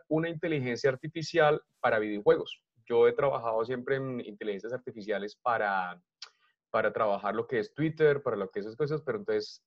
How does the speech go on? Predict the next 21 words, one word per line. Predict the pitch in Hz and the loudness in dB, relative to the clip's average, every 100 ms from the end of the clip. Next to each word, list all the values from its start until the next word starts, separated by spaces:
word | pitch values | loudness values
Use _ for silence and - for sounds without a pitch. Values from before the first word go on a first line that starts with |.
| _ - - - | _ -20 -20 -14
un | 117 113 | -12 -6
proyecto | 131 127 127 | -2 -2 -2
interesante, | 135 123 107 104 - 120 - | -4 -2 0 -2 -2 -4 -2
Mario, | 120 113 113 120 | 0 2 2 -2
ahí | - 107 | -2 -2
me | 104 | -2
lo | 107 | 0
dejó | 120 104 | 0 0
en | 104 | -4
duda, | 104 123 | -2 0
entonces | 107 107 104 | 0 -2 -6
pues | - 98 | -6 -6
vamos | 95 101 | -6 -6
a | 107 | -6
ver | 98 | -8
si | 107 | -8
lo | 107 | -8
podemos | 101 87 95 | -8 -8 -12
trabajar, | - 92 - - | -8 -6 -8 -12
¿listo? | - 131 - 175 - _ - - _ - | -10 -12 -10 -14 -16 _ -20 -20 _ -10
Entonces, | 120 127 135 139 190 - | -4 0 0 2 0 -2